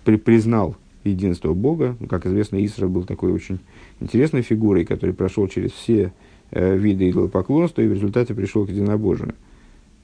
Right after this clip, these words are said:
Э, с-, и в этом есть чрезвычайно высокая ценность его служения, его, с-, его, э, личности. Как известно, Тора, она не давалась, пока не пришел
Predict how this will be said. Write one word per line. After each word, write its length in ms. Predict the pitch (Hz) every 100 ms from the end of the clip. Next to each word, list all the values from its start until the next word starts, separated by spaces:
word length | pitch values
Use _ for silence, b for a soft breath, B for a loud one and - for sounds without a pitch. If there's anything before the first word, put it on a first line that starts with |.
| - -
Э, 1000 | - - - - 107 - 113 - 107
с-, 360 | 110 - - -
и 340 | - - 101
в 160 | 95 98
этом 260 | 98 98 101
есть 320 | 98 98 -
чрезвычайно 840 | 80 90 - 101 98 95 107 95
высокая 440 | 95 - 101 95 92
ценность 540 | - 113 78 - - - b b b -
его 500 | 95 87 90 85 - - - - _ _ - - - _ - - - - - -
служения, 600 | 87 82 95 143 147 120
его, 400 | 98 123 95 -
с-, 140 | -
его, 300 | - - - -
э, 260 | - - -
личности. 440 | 101 131 139 127
Как 180 | 104 92
известно, 320 | 90 90 -
Тора, 340 | - 110 104 92
она 140 | 95
не 160 | 92 98
давалась, 540 | 101 104 117 95 - -
пока 280 | 98 110
не 100 | 95
пришел 460 | 92 92 - 90